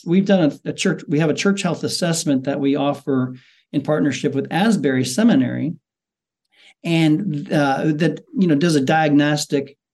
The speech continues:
uh, look at a church's overall health. But I, it's almost a hundred percent of the churches we've assessed at this point in the A C N A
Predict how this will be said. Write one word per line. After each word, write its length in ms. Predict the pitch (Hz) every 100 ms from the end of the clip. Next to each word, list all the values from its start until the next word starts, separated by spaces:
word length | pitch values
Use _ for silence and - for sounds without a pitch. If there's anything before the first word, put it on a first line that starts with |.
| _
uh, 300 | - 147 123 127 131 - - - _
look 280 | 160 196 190
at 140 | 143
a 60 | 135
church's 520 | - 147 - 131 127
overall 540 | 156 147 135 127 120 123
health. 600 | - - 220 131 - - _ _ _ _ _ -
But 280 | 165 - - _ _ _ _ _
I, 280 | 151 196 - - -
it's 200 | 196 -
almost 380 | 202 240 208
a 100 | 196
hundred 280 | 156 185 190
percent 260 | 156 - 170
of 60 |
the 60 | 151
churches 380 | 139 165 143 135
we've 160 | 151
assessed 420 | 131 127 175 165 156
at 100 | 139
this 180 | 135
point 420 | - 143 131 143 143
in 80 | 156
the 180 | 151
A 40 | 147
C 220 | - 139
N 120 | 135
A 360 | 139 131 127 127